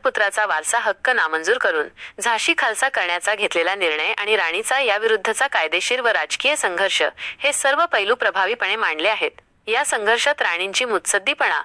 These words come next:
आणि राजकीय दूरदृष्टी स्पष्ट होते. पुस्तकाचा केंद्रबिंदू म्हणजे अठराशे सत्तावन्नच्या स्वातंत्र्य संग्रामात राणींची भूमिका. लेखिकेने राणींच्या नेतृत्वाखालील युद्धाचे प्रसंग,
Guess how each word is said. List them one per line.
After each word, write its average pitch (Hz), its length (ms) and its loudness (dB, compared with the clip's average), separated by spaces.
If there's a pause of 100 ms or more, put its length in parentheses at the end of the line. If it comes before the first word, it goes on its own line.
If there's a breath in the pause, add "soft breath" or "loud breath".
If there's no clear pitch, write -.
(260 loud breath)
आणि 240 180 0
राजकीय 254 480 0
दूरदृष्टी 202 560 0
स्पष्ट - 360 -2
होते. 160 520 -2 (500)
पुस्तकाचा 269 540 0
केंद्रबिंदू 220 600 0
म्हणजे 214 400 0
अठराशे 196 480 -2
सत्तावन्नच्या 202 760 -2
स्वातंत्र्य 214 480 -2
संग्रामात 175 560 -2
राणींची 165 460 -2
भूमिका. 160 440 -2 (460)
लेखिकेने 294 640 0
राणींच्या 196 420 -2
नेतृत्वाखालील 226 800 0
युद्धाचे 185 440 0
प्रसंग, 170 420 -2